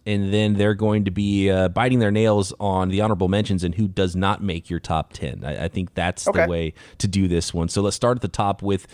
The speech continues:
Speaker 1: uh, a name that probably doesn't surprise anybody who's going to be playing for another Lombardi.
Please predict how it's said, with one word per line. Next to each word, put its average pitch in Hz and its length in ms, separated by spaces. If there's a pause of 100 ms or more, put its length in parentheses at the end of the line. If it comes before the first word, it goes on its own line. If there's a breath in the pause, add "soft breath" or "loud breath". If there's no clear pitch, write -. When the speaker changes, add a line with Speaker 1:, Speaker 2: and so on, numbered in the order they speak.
(220 loud breath)
Speaker 1:
uh, 101 200
a 113 60
name 120 300
that 117 160
probably 175 240
doesn't 175 240
surprise 160 400
anybody 170 380
who's 131 200
going 143 200
to 139 60
be 139 120
playing 139 320
for 135 260
another 135 580
Lombardi. 151 540